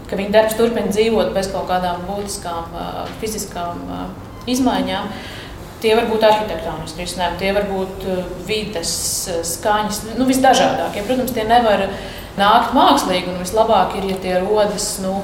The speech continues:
māksliniekiem vai, vai kaut kādām, eh, grupām. Un, un, nu, lai gan arī tie nevienmēr ir veiksmīgi, kā mēs redzam.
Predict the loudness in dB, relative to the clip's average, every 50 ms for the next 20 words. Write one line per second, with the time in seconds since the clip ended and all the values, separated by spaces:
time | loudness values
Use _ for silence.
0 | -2 0 0 0 0 0 -2 -4 -6 -6 -6 -6 -6 -6 -8 -8 -8 -8 -8 -8
1 | -8 -8 -6 -4 -4 -4 -4 -6 -6 -6 -6 -6 -8 -8 -8 -12 -12 -12 -12 -14
2 | -14 -12 -8 -6 -4 -4 -4 -6 -4 -4 -4 -2 0 -2 -2 -2 -2 -4 -4 -2
3 | -2 -2 -2 -4 -4 -6 -8 -8 -10 -10 -12 -12 -14 -14 -14 -14 -10 -6 0 2
4 | 2 2 4 6 6 6 8 8 6 6 4 2 -2 -2 -2 -2 -4 -4 -2 -2
5 | -2 -4 -4 -4 -4 -4 -4 -4 -6 -8 -12 -12 -12 -4 2 2 4 4 6 6
6 | 8 6 6 6 6 6 6 6 6 4 4 4 4 4 6 6 6 6 6 2
7 | 0 -2 -6 -6 -6 -8 -8 -8 -8 -6 -6 -6 -6 -6 -6